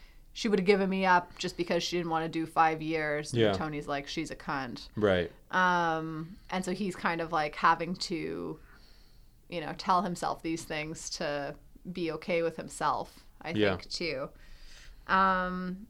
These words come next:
Speaker 1: but yeah, there's a lot, like, a, most of the shots that go from Chris are then to A J. There's even
Speaker 2: Mm.
Speaker 1: one, um,
Speaker 2: Which is interesting because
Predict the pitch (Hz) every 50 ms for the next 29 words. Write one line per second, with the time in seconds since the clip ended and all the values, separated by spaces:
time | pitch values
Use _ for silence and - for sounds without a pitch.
0 | - 202 220 226 202 190 196 196 214 196 202 208 202 - 196 190 180 170 - -
1 | - 196 202 196 - - 208 196 208 214 226 233 233 - 220 190 170 175 170 -
2 | - 185 170 165 160 - - - 175 - - 175 170 170 165 160 160 156 156 156
3 | 156 156 - - - - - - - - - - - 196 180 165 160 156 151 156
4 | 151 160 156 - - - - - - - - - - 185 147 - - - - -
5 | - - - - 170 175 165 160 165 151 143 135 156 - 160 - - - 135 -
6 | - - 139 101 85 92 - - - - - - - - - 196 185 180 208 180
7 | 160 127 127 131 135 139 135 127 110 98 92 85 82 - - - - - - -
8 | - - - - - - 175 170 165 165 160 160 156 151 151 151 147 170 170 -
9 | - - - - - - - - - - - - - - 135 139 135 139 170 180
10 | 147 147 127 127 120 110 113 110 - -